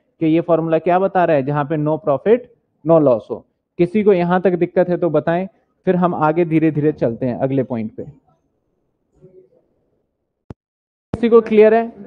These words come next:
सर, पचहत्तर हजार का साठ परसेंट, क्या बताया हिना ने, समझ नहीं आया मुझे।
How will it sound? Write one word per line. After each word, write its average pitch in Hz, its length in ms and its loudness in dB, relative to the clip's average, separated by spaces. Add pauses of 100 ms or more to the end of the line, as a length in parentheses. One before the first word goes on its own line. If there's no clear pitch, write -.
(140)
सर, 233 280 4
पचहत्तर 208 680 0
हजार 202 380 4
का 233 260 0
साठ 214 560 0 (180)
परसेंट, 185 600 -4 (180)
क्या 185 140 2
बताया 185 380 0
हिना 175 220 -4
ने, 180 140 -6
समझ 165 300 -6
नहीं 139 180 -4
आया 104 180 -8
मुझे। - 280 -14